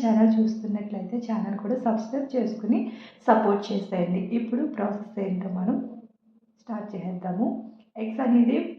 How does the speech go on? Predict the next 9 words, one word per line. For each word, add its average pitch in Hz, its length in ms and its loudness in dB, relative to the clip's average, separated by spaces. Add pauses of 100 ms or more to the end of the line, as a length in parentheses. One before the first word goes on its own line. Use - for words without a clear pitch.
(120)
బాయిల్ 202 320 2
చేసి 220 240 6
పెట్టుకున్నానండి. 202 640 0 (100)
అలాగే 214 320 2
వెజిటేబుల్స్ 220 720 2
కూడా 233 120 0 (120)
కట్ 220 240 -2
చేసి 226 320 -2 (480)
పక్కన 220 260 0